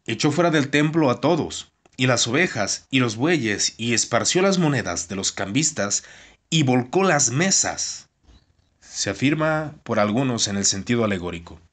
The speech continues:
que el culto de Dios, que es Padre,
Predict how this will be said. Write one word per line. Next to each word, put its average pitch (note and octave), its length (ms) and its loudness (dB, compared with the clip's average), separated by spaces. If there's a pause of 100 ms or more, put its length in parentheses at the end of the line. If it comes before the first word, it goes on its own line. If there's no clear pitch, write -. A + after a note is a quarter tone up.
(460)
que - 80 -4
el C3 140 2
culto F3 340 0
de D#3+ 80 2
Dios, A2+ 460 -2 (180)
que G#2+ 240 0
es - 340 -2
Padre, E2+ 400 0